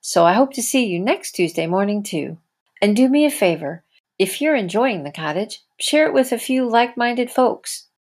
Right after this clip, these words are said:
Maybe even leave a nice review or a few stars.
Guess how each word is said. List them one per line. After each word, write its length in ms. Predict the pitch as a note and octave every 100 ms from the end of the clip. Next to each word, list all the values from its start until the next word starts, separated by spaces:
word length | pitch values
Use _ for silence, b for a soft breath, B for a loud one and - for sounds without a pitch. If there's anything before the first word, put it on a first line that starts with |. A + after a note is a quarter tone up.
| _ -
Maybe 260 | A3 D#4 D#4
even 360 | C4+ B3 B3
leave 240 | A3+ A#3 G3+
a 220 | F3+ E3+
nice 320 | G3+ A#3 -
review 340 | C4+ D4+ F4
or 140 | G#3 E3+
a 80 | F3
few 260 | - A#3+
stars. 640 | B3 - F3 D3+ D#3+ E3+